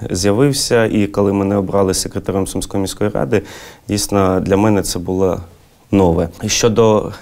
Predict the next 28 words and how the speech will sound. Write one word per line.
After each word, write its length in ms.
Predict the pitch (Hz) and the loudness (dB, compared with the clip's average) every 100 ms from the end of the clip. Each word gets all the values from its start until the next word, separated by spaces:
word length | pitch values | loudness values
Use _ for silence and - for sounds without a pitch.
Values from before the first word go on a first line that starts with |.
| - | -14
моїх 340 | - 110 117 117 | -2 2 2 2
повноважень 600 | 107 110 110 143 110 107 | 0 0 0 -2 0 -2
як 140 | 104 | -2
секретаря 560 | - 101 - - 104 104 | -4 -8 -6 -6 0 0
Сумської 400 | - 95 - 101 | -2 -8 -4 -4
міської 320 | 95 - 101 | -4 -2 -2
ради, 280 | 98 98 87 | 0 0 -2
то, 260 | - 92 87 - - - - - | -4 -4 -4 -10 -20 -20 -10 -2
е, 460 | 92 92 90 90 92 | 2 2 2 0 0
це 160 | 98 | 0
організація 640 | 92 101 95 98 87 - | 2 4 4 2 0 -2
сесії, 600 | 85 - 131 113 - 104 | -2 0 2 0 0 2
організація 640 | 98 95 95 92 104 - 90 | 2 0 -4 0 0 0 -4
постійних 500 | - - 104 95 85 | -6 -6 -2 -4 -2
комісій, 680 | 101 120 120 - 104 101 - | 0 0 0 0 0 0 0
робо-, 480 | 101 95 98 113 104 | 0 0 0 2 2
е, 60 | |
саме 360 | - 104 101 101 | 0 2 4 4
роботи, 480 | 104 92 101 98 101 | 2 2 0 2 0
а 80 | |
також 360 | 98 117 110 104 | 2 0 -2 -8
погоджувальних, 840 | - 90 101 95 92 98 95 90 - | -4 -2 -2 -2 -2 0 -2 -6 -4
е, 40 | |
ведення 440 | 98 95 117 101 95 | -2 2 2 2 -2
погоджувальних 840 | 98 95 104 95 95 98 87 87 | -2 -2 -2 -2 -2 -2 -4 -6
рад. 160 | 87 82 - - | -6 -6 -10 -12
Сесії 400 | - 117 104 110 | -2 0 2 0
проходять 680 | - 104 98 110 98 98 - | -2 -4 0 0 2 0 -2